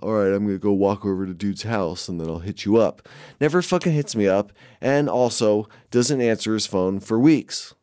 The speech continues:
And then eventually, you know, it's like, "Oh," he made us some excuse after weeks, like, "Oh, I lost the fucking eighths." You, which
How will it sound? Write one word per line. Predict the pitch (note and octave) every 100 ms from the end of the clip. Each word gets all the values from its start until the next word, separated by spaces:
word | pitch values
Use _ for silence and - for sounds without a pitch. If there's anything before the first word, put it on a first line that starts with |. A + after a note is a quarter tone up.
| _
And | G#2 A2
then | G#2+ G#2+
eventually, | G#2 C3 B2+ G2+ F#2+ F#2 F2+ -
you | E2+
know, | D2
it's | D#2+ F2
like, | F#2
"Oh," | C3 D3+ C#3 B2+ G#2 G2+ - G#2 G2 - - - _ _ _ - - -
he | A#2
made | B2 D#3
us | D#3+
some | D#3+ E3+
excuse | E3 - E3 C#3+ A2 G#2
after | A2 A2+ G#2+
weeks, | A#2 A2+ - G2+
like, | F#2+
"Oh, | A2+ A#2+ A2 G#2
I | A2
lost | A2+ A2+ A2+ - _
the | A2 G2+
fucking | F#2+ A2 G2+ G2+
eighths." | G#2 F2 - - - _ - - - _ _ _
You, | C#3+ D#3 C2 A2
which | D#3 E3+ -